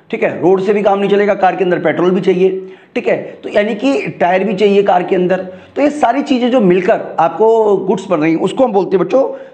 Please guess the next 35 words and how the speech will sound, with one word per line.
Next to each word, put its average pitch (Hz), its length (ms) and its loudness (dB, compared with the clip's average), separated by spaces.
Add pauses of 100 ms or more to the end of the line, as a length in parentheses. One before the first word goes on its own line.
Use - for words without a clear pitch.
संयुक्त 233 360 -2
मांग, 151 220 0
composite, 202 460 0
अ, - 100 -10 (920)
आप 143 120 0
कह 165 80 0
सकते 147 220 -2
हो 214 120 4
संयुक्त 196 380 -2
मांग। 120 220 2 (1500)
तो 220 60 -2
इसको 214 260 0
हम 226 80 -4
बोलते 220 200 0
हैं 208 80 0
बच्चों 202 140 -6
संयुक्त 190 560 0
मांग। 170 280 0
इसके 202 220 -2
अलावा 240 200 4
सामूहिक 240 420 -2
मांग 214 220 0
भी 208 100 0
होती 196 240 -2
है। 202 180 -2 (320)
सामूहिक 254 440 0
मांग 240 240 0
वो 220 100 4
होती 202 200 -2
है 208 60 -2
जिसमें 190 300 0
एक 247 400 0
वस्तु 208 280 0
जो 175 120 4
है 147 340 0